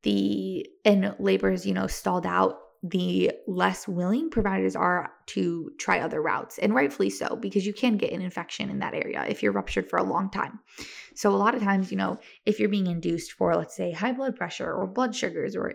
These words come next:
any reason, you, sometimes inductions can take days.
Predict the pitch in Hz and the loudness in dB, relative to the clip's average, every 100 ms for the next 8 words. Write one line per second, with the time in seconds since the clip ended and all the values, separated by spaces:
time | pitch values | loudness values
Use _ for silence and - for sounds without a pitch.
0 | - 226 233 208 190 180 208 208 - _ | -2 0 2 0 0 -4 -6 -8 -10 _
1 | - - - _ - 202 214 - 247 339 | -20 -20 -20 _ -2 0 0 0 -2 0
2 | 302 196 190 - 185 180 185 185 _ 196 | -2 0 -2 -2 -8 -8 -8 -10 _ -2
3 | - - - | -2 -4 -14